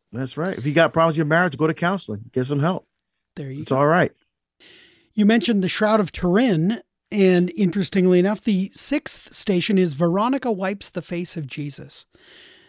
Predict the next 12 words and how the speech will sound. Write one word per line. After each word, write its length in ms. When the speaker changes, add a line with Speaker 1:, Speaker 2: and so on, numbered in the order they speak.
Speaker 2:
The 100
great 280
image 560
in 160
art 580
is 460
of 360
a 80
woman 380
with 180
a 60
cloth, 680